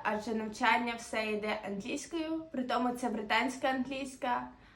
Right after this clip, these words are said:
але я намагаюся адаптуватися. У мене вже були мої перші екзамени, і я зараз чекаю на результати. Дуже хвилююся, тому що в мене є тільки три безкоштовних спроби.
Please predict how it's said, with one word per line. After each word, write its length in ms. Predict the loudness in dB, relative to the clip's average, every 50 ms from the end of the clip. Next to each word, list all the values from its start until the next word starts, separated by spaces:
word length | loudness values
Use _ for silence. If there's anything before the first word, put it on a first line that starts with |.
| -20 -10 -6
але 600 | -2 -2 0 0 2 2 2 2 0 0 -2 0 4
я 140 | 6 6 6
намагаюся 720 | 6 6 4 4 4 4 4 4 6 4 2 2 0 0
адаптуватися. 1000 | 0 2 2 2 0 -2 -4 0 2 2 2 2 0 -6 -8 -4 -2 -2 -2 -2 -4 -10 -16 -20 -20 -20 -20 -20 -20 _ _ -20 -20 -20 -20 -20 _ _ _ _ _ _ _ _ _ _ _ _ _ _ _ _ _ _ _ _ _ -20 -20 -20 -20 -20 -20 _ -2
У 40 | 2
мене 180 | 6 6 6
вже 140 | 6 4 2
були 260 | 2 4 4 4 4
мої 240 | 2 2 0 0 0
перші 400 | 4 6 6 4 4 2 0 0
екзамени, 720 | 0 0 2 2 2 2 4 2 0 0 0 -2 -4 -4 -6 -4
і 80 | -2 -2 0 0 -2 -2 -2
я 140 | 0 0 0
зараз 400 | 2 0 0 0 0 -2 -6 -8
чекаю 360 | -2 2 4 4 6 6 4
на 80 | 4
результати. 720 | 2 2 0 -2 -2 -2 -2 -2 -2 -2 -4 -8 -10 -12 -12 -14 -18 -20 -20 _ _
Дуже 260 | -2 0 2 2 2 2
хвилююся, 580 | 2 2 4 4 4 2 2 0 -2 -4 -4
тому 280 | -4 -2 -2 0 0 -2
що 400 | -2 -4 -4 -2 -2 -2 -2 -2
в 20 | 0
мене 240 | 0 2 2 2 0 -2
є 60 | 0
тільки 260 | 0 -2 0 0 -2
три 220 | -4 0 0 0 0
безкоштовних 720 | 0 -2 -6 -6 -8 -8 -4 0 2 2 2 2 0 -2
спроби. 540 | -4 -6 -4 -2 0 0 0 0 -2 -4 -4